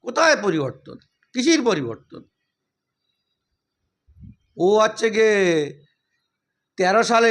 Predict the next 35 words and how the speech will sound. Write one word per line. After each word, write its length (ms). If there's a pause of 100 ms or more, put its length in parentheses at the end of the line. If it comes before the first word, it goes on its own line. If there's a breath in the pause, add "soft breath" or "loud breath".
মুকুল 340
রায়ের 300
টাকা 320
দিয়ে 280 (580)
একটা 300
ব্লক 400
দুটো 180
ভাগ 220 (100)
করে, 180
একটা 200
ব্লক 200
দুটো 140
ভাগ 160
হয়, 200 (760)
তাহলে 120
সভাপতি 380
দুটো 160
কেটে 180
করতে 240
হবে 140
তো। 100 (460)
তিনটে 260
অঞ্চলের 340
সভাপতি 380
হয়ে 180
গেল, 120 (1080)
হয়ে 260
গিয়ে 240 (540 soft breath)
তেরো 200
থেকে 220
আঠারো 240
থেকে 200
জুলুম 360
লোকের 240
উপরে, 300